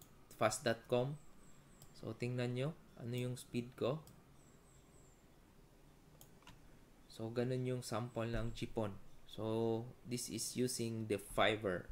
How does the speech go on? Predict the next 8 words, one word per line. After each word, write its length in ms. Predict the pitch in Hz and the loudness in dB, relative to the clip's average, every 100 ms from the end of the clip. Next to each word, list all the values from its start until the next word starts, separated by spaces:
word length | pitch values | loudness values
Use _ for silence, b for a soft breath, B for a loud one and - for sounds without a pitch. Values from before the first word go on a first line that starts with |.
| - | -6
optic 400 | 92 - - - | -6 -4 -6 -6
cable. 440 | - 98 107 98 - B B B B B - - - - | -4 -2 0 -2 -4 B B B B B -20 -20 -20 -20
So, 240 | - 113 107 | -2 0 2
ang 160 | 101 | 0
kagandahan 440 | - 120 113 117 117 | -2 0 4 6 6
nito, 280 | 117 156 151 | 6 6 8
pag 240 | 113 113 - - - - | 6 4 -6 -16 -20 -8
ito, 480 | 117 147 147 143 | 0 4 6 6